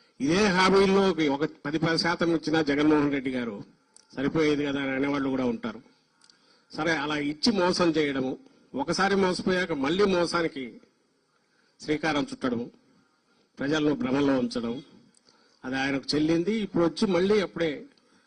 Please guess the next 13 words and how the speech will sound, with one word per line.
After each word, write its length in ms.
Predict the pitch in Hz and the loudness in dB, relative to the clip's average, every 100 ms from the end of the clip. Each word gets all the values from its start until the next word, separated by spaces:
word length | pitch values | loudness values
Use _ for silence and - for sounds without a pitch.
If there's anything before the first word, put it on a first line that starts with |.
| _ | _
ఖజానా 300 | 139 156 151 | -4 0 0
బాగాలేదు 380 | 135 135 131 127 | -2 -2 -2 -4
కాబట్టి 240 | 127 120 127 | -6 -8 -8
కష్టం 380 | 120 - 127 | -10 -8 -8
అంటున్నారు. 360 | 110 110 113 110 | -10 -12 -14 -8
ఇది 220 | 117 147 151 | -4 -2 -2
చూస్తున్నాం. 400 | 127 - 110 104 - _ _ _ _ _ _ _ _ _ _ _ _ _ _ - | -6 -8 -14 -14 -18 _ _ _ _ _ _ _ _ _ _ _ _ _ _ -2
మరోపక్క 640 | 156 180 196 196 208 170 - _ _ _ _ _ _ _ _ _ _ _ _ _ _ | 0 2 0 0 0 -2 -6 _ _ _ _ _ _ _ _ _ _ _ _ _ _
ప్రజల 240 | 139 151 190 | -4 0 0
కోసం 380 | 185 185 175 156 | 2 0 0 0
రాజకీయ 420 | 151 160 165 156 | 0 0 0 0
పార్టీలు 380 | 147 139 135 123 | 0 -4 -4 -4
పనిచేస్తుంటే 760 | 127 139 135 117 120 113 135 | -2 0 -2 -6 -10 -12 -12